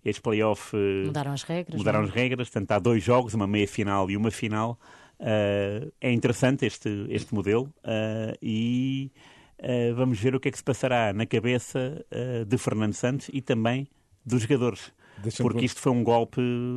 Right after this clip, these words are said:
Speaker 1: bastante duro, imagino
Speaker 3: Just-,
Speaker 1: que quem tem
Speaker 3: justamente. E pensando no play-off, e, e pergunto também a ti, Pedro, eh, se não era de pensar, não achas que esta equipa está demasiado amarrada a Cristiano Ronaldo? Tem jogadores de posse, mas com o Ronaldo não conseguem fazer posse.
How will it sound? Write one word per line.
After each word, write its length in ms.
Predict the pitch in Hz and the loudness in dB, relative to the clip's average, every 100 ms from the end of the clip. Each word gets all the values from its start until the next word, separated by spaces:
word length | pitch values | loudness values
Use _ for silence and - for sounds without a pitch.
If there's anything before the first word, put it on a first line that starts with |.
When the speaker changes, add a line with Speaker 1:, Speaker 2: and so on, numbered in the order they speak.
| 131 127 | -6 -2
Speaker 1:
bastante 480 | 127 101 127 127 | -2 2 0 0
duro, 160 | 117 113 | 0 2
imagino 300 | 92 98 127 | 2 2 0
Speaker 3:
Just-, 120 | 98 | -2
Speaker 1:
que 80 | - | -4
quem 40 | |
tem 80 | 117 | -2
Speaker 3:
justamente. 400 | 101 117 107 95 | 0 0 -2 -4
E 80 | - | -6
pensando 320 | 127 127 123 | -2 -2 0
no 100 | 123 | -2
play-off, 480 | 104 107 107 120 - | -2 -2 0 -2 -4
e, 320 | 107 92 95 | -6 -6 -6
e 40 | 90 | -8
pergunto 260 | - 95 | -6 -6
também 160 | 98 98 | -4 -4
a 40 | |
ti, 160 | 92 101 | -6 -8
Pedro, 500 | - 104 107 113 113 - | -4 -4 -2 -4 -6 -6
eh, 440 | 107 107 107 107 | -4 -2 -4 -6
se 380 | 104 - - 120 | -6 -8 -8 -6
não 400 | 120 123 127 123 | -6 -4 -4 -6
era 100 | 120 | -8
de 60 | 107 | -8
pensar, 480 | 104 95 92 85 - | -8 -8 -6 -6 -8
não 140 | - 117 | -10 -10
achas 240 | - 104 | -10 -14
que 120 | - | -12
esta 160 | 98 - | -12 -10
equipa 200 | 90 95 | -12 -12
está 160 | - | -12
demasiado 480 | 90 90 76 90 80 | -10 -8 -8 -6 -6
amarrada 680 | 90 90 78 92 90 82 82 - _ - - - _ - | -6 -8 -8 -8 -8 -8 -14 -16 _ -20 -20 -20 _ -18
a 60 | 104 | -14
Cristiano 340 | 104 - 101 | -12 -10 -8
Ronaldo? 320 | 90 92 87 | -6 -6 -6
Tem 140 | 87 107 | -6 -8
jogadores 320 | 110 104 98 | -6 -6 -8
de 80 | - | -8
posse, 320 | 104 110 - | -4 -4 -4
mas 120 | 117 | -8
com 100 | - | -6
o 40 | 113 | -8
Ronaldo 280 | 101 101 92 | -8 -10 -10
não 80 | |
conseguem 380 | 95 87 87 85 | -12 -14 -12 -12
fazer 240 | - 87 90 | -12 -12 -10
posse. 280 | 101 92 | -8 -8